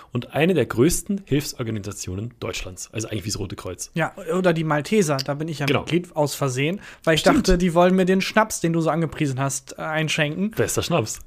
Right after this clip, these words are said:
Speaker 2: Bis ich gemerkt hab, ach, ist
Speaker 1: Zahlst du bis heute
Speaker 2: Ja.
Speaker 1: Mitgliedsbeitrag?
Speaker 2: Ich hab mich nicht, weil es wär auch irgendwie, irgendwie hab ich mich zu schlecht gefühlt,
Speaker 1: Ja.
Speaker 2: weil es ist echt gering und es ist ja eine okay Organisation.
Speaker 1: Ja, voll.
Speaker 2: Warum nicht?
Speaker 1: Also, die Johanniter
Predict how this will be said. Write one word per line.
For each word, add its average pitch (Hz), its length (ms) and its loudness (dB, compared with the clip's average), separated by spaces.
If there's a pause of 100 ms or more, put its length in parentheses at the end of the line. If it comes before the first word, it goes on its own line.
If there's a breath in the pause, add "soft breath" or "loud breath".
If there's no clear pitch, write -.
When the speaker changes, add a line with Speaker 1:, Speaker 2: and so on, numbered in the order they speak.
Speaker 2:
Bis 185 120 2
ich 196 100 2
gemerkt 185 260 0
hab, 190 140 0
ach, 180 380 2 (120)
ist - 220 -10
Speaker 1:
Zahlst 151 260 4
du 156 60 4
bis - 200 -2
heute 175 240 2 (100)
Speaker 2:
Ja. - 120 6
Speaker 1:
Mitgliedsbeitrag? 214 640 0 (140)
Speaker 2:
Ich 196 120 2
hab 226 100 4
mich 214 80 4
nicht, 214 160 0
weil 190 140 6
es 190 140 2
wär 196 100 4
auch 196 80 2
irgendwie, 214 300 4 (600 loud breath)
irgendwie 240 220 8 (140)
hab 208 120 6
ich 233 80 8
mich 220 140 4
zu 254 120 0
schlecht 220 320 2
gefühlt, 175 600 0
Speaker 1:
Ja. 131 120 8
Speaker 2:
weil 180 120 8
es 233 80 2
ist 269 200 -2
echt 233 220 -2
gering 233 360 4
und 190 400 -2
es 180 320 -8
ist 185 200 -6 (280)
ja 185 100 0
eine 180 140 -2
okay 190 260 4
Organisation. 180 840 4 (120 loud breath)
Speaker 1:
Ja, 123 160 4
voll. - 260 4 (360)
Speaker 2:
Warum 180 300 2
nicht? 214 340 4 (420 loud breath)
Speaker 1:
Also, 131 340 6 (260)
die 165 220 6 (160)
Johanniter 196 800 6